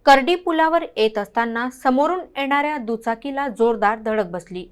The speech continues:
दुचाकीवर बुलढाणा तालुक्यातील ढालसावंगी गावचे अंकुश पादळे, रवी चंदनशे आणि कैलास शिंदे हे तिघे प्रवास करत होते.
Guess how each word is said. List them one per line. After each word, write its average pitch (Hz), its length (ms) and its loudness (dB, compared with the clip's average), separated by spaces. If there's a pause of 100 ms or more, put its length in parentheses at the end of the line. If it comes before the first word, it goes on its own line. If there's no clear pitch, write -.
(180)
दुचाकीवर 349 580 2
बुलढाणा 302 520 -2
तालुक्यातील 302 680 -4
ढालसावंगी 285 920 -4 (100)
गावचे 208 520 -2
अंकुश 220 380 -2
पादळे, 220 560 0 (340)
रवी 269 320 4 (160)
चंदनशे 269 560 -2 (160)
आणि 220 280 -2
कैलास 214 400 -2
शिंदे 254 340 -2
हे 190 320 -2
तिघे 233 260 -2
प्रवास 233 400 -2
करत 185 280 -4
होते. 175 240 -6